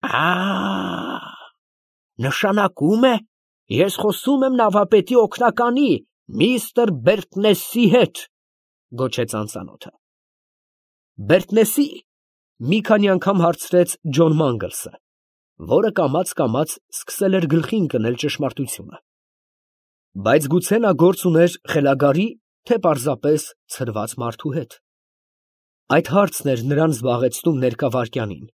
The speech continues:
և նա վերջապես պարզելու վրա էր, երբ հանկարծ տեսավ տախտակամած բարձրացող Գլենարվանին, նրա կնոջը և միս Գրանտին։ Անծանոթը նույնպես տեսավ նրանց և գոչեց.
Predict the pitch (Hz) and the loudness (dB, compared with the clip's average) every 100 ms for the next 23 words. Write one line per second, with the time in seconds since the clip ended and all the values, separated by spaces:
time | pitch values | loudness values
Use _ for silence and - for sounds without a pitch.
0 | _ _ _ _ 135 180 175 190 165 175 | _ _ _ _ 0 2 2 4 2 2
1 | 180 165 180 - 143 143 127 156 165 135 | -2 2 0 2 -2 -2 0 0 2 0
2 | 165 170 - - _ _ _ _ 139 147 | 0 -2 -6 -16 _ _ _ _ 2 2
3 | 156 156 156 190 190 - 165 143 190 185 | 4 0 0 0 0 0 -2 2 0 0
4 | 165 123 156 135 135 147 147 131 123 - | -4 -2 -4 -2 0 0 0 -4 -6 -4
5 | 123 - 131 139 - _ 151 165 156 151 | -6 0 0 -2 -8 _ 0 2 2 0
6 | 131 131 90 - _ _ _ - 127 139 | 0 -4 -6 -14 _ _ _ -6 0 0
7 | 120 104 139 - 190 _ _ 123 147 110 | 0 -4 -4 -4 -6 _ _ -2 -2 -2
8 | 110 120 - - 110 98 - 57 - _ | -4 -4 -6 -10 -8 -10 -12 -18 -20 _
9 | _ _ _ _ _ _ _ _ _ _ | _ _ _ _ _ _ _ _ _ _
10 | _ - 135 190 202 208 202 175 226 - | _ -4 -2 2 2 2 2 4 2 0
11 | 131 - 143 156 127 143 151 165 - 135 | -4 -2 -2 -2 -2 -2 -2 -2 -2 -2
12 | 120 131 120 113 92 | 0 -2 -2 -6 -8